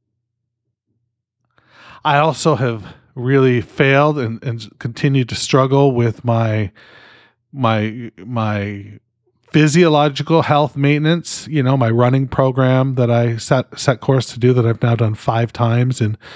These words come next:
a month and a half. You know, I'm supposed to go out today. I'm not going out today. I know that right now. I know I'm not going out.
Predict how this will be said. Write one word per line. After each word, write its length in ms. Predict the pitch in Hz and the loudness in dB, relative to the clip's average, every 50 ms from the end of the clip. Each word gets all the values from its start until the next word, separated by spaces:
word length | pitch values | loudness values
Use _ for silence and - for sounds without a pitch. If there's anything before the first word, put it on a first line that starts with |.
| - - - - - - | -20 -20 -20 -20 -6 -4
a 80 | - 117 | -2 0
month 240 | 113 117 113 110 123 | 2 0 2 2 0
and 80 | 113 | 0
a 60 | 113 | 0
half. 420 | 92 127 120 120 131 127 - - - - _ _ _ _ _ _ _ _ _ _ _ _ _ | 0 0 0 0 0 -2 -4 -10 -20 -20 _ _ _ _ _ _ _ _ _ _ _ _ _
You 120 | 143 135 | 0 2
know, 380 | 123 123 120 123 135 160 151 131 - - | 2 4 4 2 2 0 -2 -6 -10 -12
I'm 180 | 139 131 113 | -12 -12 -10
supposed 280 | 113 - - 143 120 - | -8 -2 -2 0 0 0
to 60 | - 123 | -2 -2
go 140 | 120 113 | 0 0
out 80 | 117 107 | -2 -2
today. 400 | - 113 104 107 107 117 131 135 | -2 -2 0 0 2 0 0 -2
I'm 160 | 101 104 117 | -2 -2 -2
not 240 | 131 175 185 - - | 0 0 -2 -2 -4
going 180 | - 127 104 98 | -6 -6 -6 -6
out 160 | 92 98 - | -8 -12 -12
today. 320 | - 104 98 - - 98 - | -12 -12 -12 -12 -12 -8 -4
I 120 | - 147 | -2 0
know 160 | 156 165 185 | 2 2 0
that 360 | 214 160 - 80 82 90 - | 0 -2 -6 -8 -10 -6 -4
right 140 | - 165 175 | -2 -2 0
now. 300 | 175 190 175 107 85 90 95 | 2 2 2 2 0 -4 -2
I 140 | 117 135 | -2 0
know 260 | 139 147 131 95 90 98 | 2 2 0 0 -2 -6
I'm 120 | 110 120 | -6 -4
not 180 | 120 117 117 - | -2 -4 -2 -2
going 200 | 131 120 123 131 | -2 -2 -2 -2
out. 280 | 131 101 95 98 - | -4 -4 -6 -10 -16